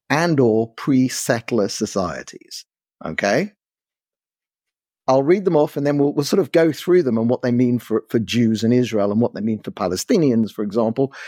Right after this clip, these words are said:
And then we can sort of look at this in, in relation to Brits and Irish people and, you know, English,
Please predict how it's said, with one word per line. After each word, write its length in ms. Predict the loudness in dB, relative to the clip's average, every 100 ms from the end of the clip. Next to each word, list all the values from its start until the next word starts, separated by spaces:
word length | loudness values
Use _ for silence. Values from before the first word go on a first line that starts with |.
| -10 -2
And 140 | 2
then 80 | 2
we 120 | 2
can 160 | 0 0
sort 160 | 2
of 140 | 2 -2 _ _ _ _ -2
look 240 | 0 2
at 80 | 0
this 180 | 0 2
in, 260 | 2 2 2
in 140 | 2
relation 400 | 4 2 0 -4
to 100 | -6
Brits 640 | 0 0 0 -4 -12 -6
and 420 | -4 -2 -4 -8 -14 -20 _ _ -20 -4
Irish 460 | 0 2 0 -4 -8
people 480 | -10 -8 -6 -6
and, 300 | -8 -8 -10 -2
you 140 | 2
know, 180 | 2 2 -4 -20 -20 _ _ 0
English, 440 | 2 2 -2 -16